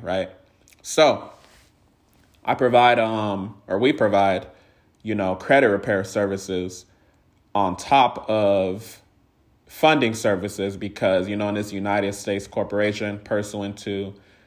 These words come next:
twenty-eight U S C three zero zero two, um, there's gonna be a lot of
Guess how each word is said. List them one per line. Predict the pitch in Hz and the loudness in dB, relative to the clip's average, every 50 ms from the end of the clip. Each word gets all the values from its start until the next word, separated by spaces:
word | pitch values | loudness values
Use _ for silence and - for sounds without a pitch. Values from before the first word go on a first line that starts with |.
| _ _ | _ _
twenty-eight | - - 156 151 147 151 143 143 143 143 131 | -4 0 2 4 4 6 6 6 4 4 4
U | 113 120 123 127 | 2 4 6 6
S | 120 120 120 - | 6 4 2 -2
C | - 117 117 117 | -4 -2 -2 -2
three | 113 113 110 110 107 | -2 -2 -4 -4 -2
zero | 104 104 110 107 104 | -2 -2 0 0 0
zero | 98 101 104 101 98 | 0 0 0 0 0
two, | 95 - - 120 117 117 117 - - - _ _ _ _ _ _ _ _ - | -2 -2 -2 0 0 0 -2 -6 -12 -20 _ _ _ _ _ _ _ _ -4
um, | - 104 107 107 107 104 101 101 | 2 2 4 4 4 2 2 2
there's | 107 117 117 | 0 0 2
gonna | 123 123 117 | 2 2 2
be | 113 | 4
a | 107 | 4
lot | 101 104 107 107 104 | 6 6 6 6 4
of | 101 98 98 - - - - _ | 2 0 -4 -6 -12 -20 -20 _